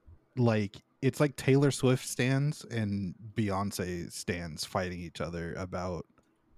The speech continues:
their concerts and, like, Taylor Swift not being able to dance and Beyonce, like, canceled a concert 'cause it wasn't sold out or something like that. Like, they're just, like, going back and forth about their different tours and who's better and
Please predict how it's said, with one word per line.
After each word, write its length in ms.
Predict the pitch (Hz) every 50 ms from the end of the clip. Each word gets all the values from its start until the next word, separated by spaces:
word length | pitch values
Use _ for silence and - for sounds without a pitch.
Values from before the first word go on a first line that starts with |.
| - - - - - - -
their 200 | 120 101 90 92
concerts 760 | - - - 85 85 80 - - 87 87 85 - - - -
and, 180 | - 92 87 87
like, 380 | - - 85 87 - _ - _ _ _ _ _ _ _ _ _ _ _ _ _ _ _ _ _ _ _ _ _ _ _ _ _ _ _ _ -
Taylor 260 | - 123 110 98 98
Swift 300 | 95 - 113 98 90 -
not 240 | 107 92 90 90 -
being 140 | 101 95 95
able 180 | 92 90 90 87
to 80 | 90
dance 480 | 90 90 95 90 90 90 90 82 - -
and 220 | 98 87 92 92
Beyonce, 600 | 90 92 92 90 95 92 - - 95 92 92 92
like, 200 | 90 98 92 85
canceled 420 | - - 113 98 98 95 - 98 92
a 60 | 92
concert 580 | - - 101 92 95 98 - - 98 95 - -
'cause 160 | - 104 95
it 100 | 82 -
wasn't 360 | 98 101 101 - 101 85 -
sold 340 | - - 113 101 95 90 95
out 260 | 92 92 95 98 101
or 100 | 98 92
something 300 | - - 101 98 95 98
like 140 | 95 95 -
that. 200 | - 104 101 90
Like, 100 | 110 110
they're 100 | 107 123
just, 240 | 120 127 127 117 -
like, 180 | 127 110 101 95
going 260 | 107 107 101 101 98
back 240 | - 98 92 - -
and 120 | 95 -
forth 200 | - 95 92 90
about 240 | 92 90 90 87 -
their 80 | 92
different 340 | 87 90 82 - 90 - -
tours 400 | - - 90 87 80 80 87 -
and 180 | 85 87 87 85 -
who's 260 | 101 95 90 85 92
better 420 | 92 90 92 90 90 - 87 87 90
and 300 | 90 90 92 92 92